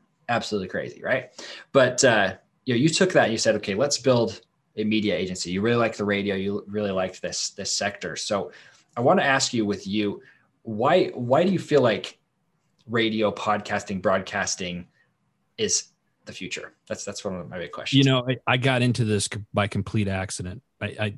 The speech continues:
Speaker 2: I, had you asked me ten years ago if I thought I'd be in, in the media space, I, I would have laughed at you.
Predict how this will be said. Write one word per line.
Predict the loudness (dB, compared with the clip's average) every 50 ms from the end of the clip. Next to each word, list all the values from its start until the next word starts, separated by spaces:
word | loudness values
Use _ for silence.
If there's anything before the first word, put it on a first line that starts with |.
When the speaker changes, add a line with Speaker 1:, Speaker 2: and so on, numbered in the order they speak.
| -10 -8
Speaker 2:
I, | -6
had | -2 -2 0 2
you | 2
asked | 2 2 0 -2 0
me | -2 -4
ten | -2 0 0 2 2
years | 2 0 0 -4
ago | -4 -4 -6
if | -6 -6
I | -8
thought | -8 -6 -6 -6 -6
I'd | -6 -6 -6
be | -4 -4
in, | -2 -4 -4 -4
in | -2 -2
the | -2 -2
media | 0 -2 0 0 0 0 -2 -2
space, | -4 -4 -2 -2 -2 -2 -2 -6 -6
I, | -8 -8 -8
I | -6
would | -6 -6 -6
have | -4 -2
laughed | 0 0 0 0 -2 -4
at | -8 -8 -8 -14 -16
you. | -16 -18